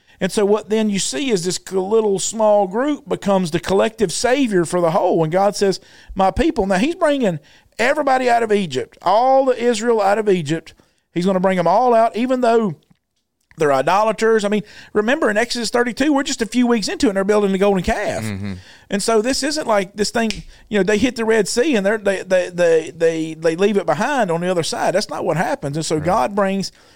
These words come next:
Speaker 1: Israel out. They needed a deliverer. He gives them through it with Moses.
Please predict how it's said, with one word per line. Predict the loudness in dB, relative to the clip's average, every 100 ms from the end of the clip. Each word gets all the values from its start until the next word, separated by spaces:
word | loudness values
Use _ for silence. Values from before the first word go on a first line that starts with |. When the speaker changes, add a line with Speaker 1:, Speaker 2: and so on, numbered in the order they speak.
| -20 _ _
Speaker 1:
Israel | 2 2 0 0 0 0
out. | 0 2 0 -2
They | -2
needed | -2 -2 -2
a | 0
deliverer. | 2 2 0 -4 -8 -12
He | -8
gives | -4 -4
them | -4
through | -2 -2
it | -2
with | -4
Moses. | -4 -4 -6 -12 -16